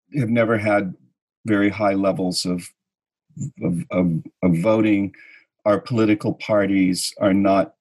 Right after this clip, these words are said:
very ideological. They're not very ideologically consistent. Um,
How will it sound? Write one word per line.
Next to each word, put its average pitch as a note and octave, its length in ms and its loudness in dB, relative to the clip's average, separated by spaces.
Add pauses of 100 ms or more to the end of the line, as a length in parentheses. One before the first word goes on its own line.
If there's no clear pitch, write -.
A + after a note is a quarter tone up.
very F#2+ 540 2
ideological. F#2 1080 -2 (380)
They're G2 120 2
not F#2+ 340 2
very F#2 520 0
ideologically F#2 960 0
consistent. - 840 -2 (680)
Um, E2+ 680 0